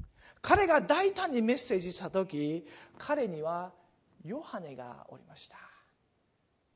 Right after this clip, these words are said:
ある時は彼にはヤコブがおりました。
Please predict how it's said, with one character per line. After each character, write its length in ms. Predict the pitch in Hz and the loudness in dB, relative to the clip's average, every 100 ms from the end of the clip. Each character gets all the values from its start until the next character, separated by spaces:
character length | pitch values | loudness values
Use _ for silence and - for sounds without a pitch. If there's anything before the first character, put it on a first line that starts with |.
| _ _ - | _ _ -4
あ 140 | - 311 | 6 6
る 120 | 381 | 6
時 260 | 370 339 269 | 2 2 2
は 380 | 240 254 247 214 - _ _ _ | 4 2 0 -6 -16 _ _ _
彼 300 | - 359 302 | -2 0 0
に 120 | 208 | -2
は 320 | 175 175 185 - _ | -2 -4 -6 -14 _
ヤ 200 | 160 170 | -10 -6
コ 260 | 320 415 277 | -6 -6 -6
ブ 100 | 170 | -6
が 320 | 143 123 123 - | -8 -10 -14 -20
お 80 | - | -20
り 80 | 143 151 | -20 -20
ま 80 | |
し 140 | - - | -20 -20
た。 180 | - | -20